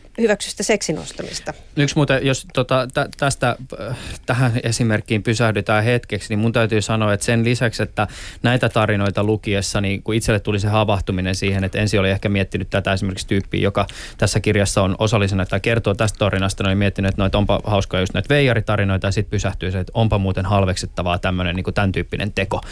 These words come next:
Speaker 2: Mut sit kyllä mulla tuli myös mieleen se, että ollaan me aikamoissa yhteiskunnassa eletty, siis koska tän ryöstönhän on, tai tän ryöstömuodonhan on mahdollistanut sen,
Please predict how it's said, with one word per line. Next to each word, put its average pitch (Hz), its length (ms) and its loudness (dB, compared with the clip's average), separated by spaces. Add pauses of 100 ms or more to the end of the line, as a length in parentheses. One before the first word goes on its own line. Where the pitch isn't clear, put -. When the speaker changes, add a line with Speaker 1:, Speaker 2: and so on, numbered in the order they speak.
(360)
Speaker 2:
Mut 120 120 4
sit 147 160 4
kyllä 214 180 6
mulla 208 140 4
tuli 170 200 4
myös 160 220 2
mieleen 143 360 2
se, 131 180 0
että 113 120 -4
ollaan 170 260 2
me 135 80 0
aikamoissa 131 540 -2
yhteiskunnassa 113 720 -4
eletty, 185 400 0
siis - 160 -6
koska - 220 -4
tän 160 320 2
ryöstönhän 120 560 2
on, 127 200 2 (140)
tai 127 160 2 (100)
tän 147 220 2 (220)
ryöstömuodonhan 127 840 2
on 110 120 2
mahdollistanut 104 640 -2
sen, 104 280 0